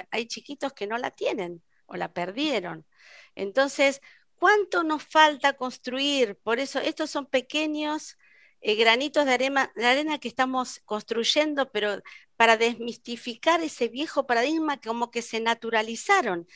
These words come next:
esas piedras. No, que todo es así, que, eh, que todo va a pasar así, que todo termina siendo pago y, y yo lo consigo rápido.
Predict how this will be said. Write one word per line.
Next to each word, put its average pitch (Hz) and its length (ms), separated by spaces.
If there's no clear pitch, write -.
esas 190 300
piedras. 160 520
No, 262 260
que 180 120
todo 190 240
es 185 200
así, 302 500
que, 180 240
eh, 190 260
que 190 160
todo 233 260
va 196 100
a 190 60
pasar 185 320
así, 277 520
que 175 100
todo 202 320
termina 208 580
siendo 220 480
pago 302 580
y, 208 280
y 226 40
yo 254 140
lo 262 100
consigo 220 360
rápido. 165 560